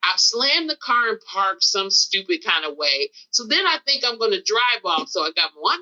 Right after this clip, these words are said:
foot on the gas. The car is going brrrr, and pow, pow, boom, pow, pow. I thought I was about to die anyway cause I thought the car was gonna blow up.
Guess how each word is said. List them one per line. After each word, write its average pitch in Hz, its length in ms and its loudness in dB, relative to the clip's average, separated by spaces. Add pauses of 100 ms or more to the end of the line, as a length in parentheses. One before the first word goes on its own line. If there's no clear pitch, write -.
(140)
foot 285 260 2
on 226 200 0
the 220 100 -10
gas. 143 500 -2
The - 140 -18
car 320 340 0
is 226 140 2
going 170 320 -2
brrrr, 320 1120 -2 (300)
and 175 140 -2 (160)
pow, - 520 -2 (200)
pow, - 480 0 (160)
boom, 285 260 2
pow, 339 840 -2 (120)
pow. 320 160 0 (920)
I 190 180 0
thought 240 160 0
I 240 100 0
was 220 140 -2
about 208 220 -2
to 196 80 -10
die 220 280 -2
anyway 247 320 -2
cause 190 160 -12
I 156 160 2
thought 175 140 -4
the - 140 -4
car 165 200 0
was 143 140 -12
gonna 139 240 -8
blow 127 240 -6
up. - 160 -18